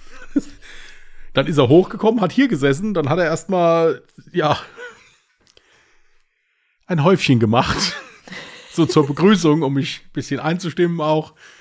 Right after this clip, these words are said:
Ja. Äh, ja, und dann hat er halt mal geguckt, was man hier so alles mal auseinandernehmen könnte. Ja.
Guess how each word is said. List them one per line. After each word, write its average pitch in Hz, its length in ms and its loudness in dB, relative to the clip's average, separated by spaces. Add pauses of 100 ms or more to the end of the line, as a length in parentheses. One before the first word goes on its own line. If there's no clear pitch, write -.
(240)
Ja. 131 340 2 (840)
Äh, 147 500 4 (720)
ja, 175 160 4
und 135 80 0
dann 127 140 0
hat 143 100 2
er 139 80 4
halt 151 160 0
mal 147 80 0
geguckt, 143 320 -2
was 143 240 2
man 165 140 2
hier 147 200 2
so 160 140 2
alles 151 320 2
mal 143 180 4
auseinandernehmen 147 760 0
könnte. 95 380 -2 (600)
Ja. 120 260 -2